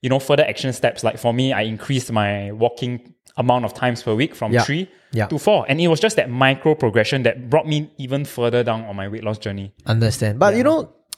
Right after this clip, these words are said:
Speaker 2: talking about tracking, right? Kind of, I
Speaker 1: Mm.
Speaker 2: mean, like, maybe this one is a bit off topic, lah.
Speaker 1: Yeah, yeah.
Speaker 2: But sometimes you keep tracking, right? Eh, but you have been doing all the steps very consistently,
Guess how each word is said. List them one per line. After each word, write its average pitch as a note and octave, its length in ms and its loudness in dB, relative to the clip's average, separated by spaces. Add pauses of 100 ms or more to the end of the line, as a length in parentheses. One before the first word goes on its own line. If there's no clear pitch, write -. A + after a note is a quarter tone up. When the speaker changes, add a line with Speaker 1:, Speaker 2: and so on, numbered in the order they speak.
Speaker 2:
talking C4+ 240 0
about G#2+ 160 -2
tracking, A#2 400 -4
right? G2+ 240 -4
Kind C3 160 -2
of, B2 160 0
I G#2+ 60 -4
Speaker 1:
Mm. B2+ 40 -2
Speaker 2:
mean, D3+ 120 4
like, G#2+ 120 2
maybe C3 200 4
this D3 160 4
one C3 80 4
is G2+ 80 2
a G2 40 -2
bit A2 120 2
off G#2+ 200 -2
topic, G2 320 -2
lah. F2+ 220 -6
Speaker 1:
Yeah, E3+ 160 2
yeah. G3 140 0
Speaker 2:
But F3 80 4
sometimes B3+ 260 2
you B2 80 2
keep - 180 -2
tracking, A2 440 -4
right? G2+ 180 -4
Eh, G3 140 2
but F3 200 0
you F#3+ 120 0
have D3 100 -6
been G3 140 -2
doing A#3 220 -2
all A3+ 300 4
the A#2 120 0
steps G#2+ 280 0
very B2 160 2
consistently, A2+ 680 -6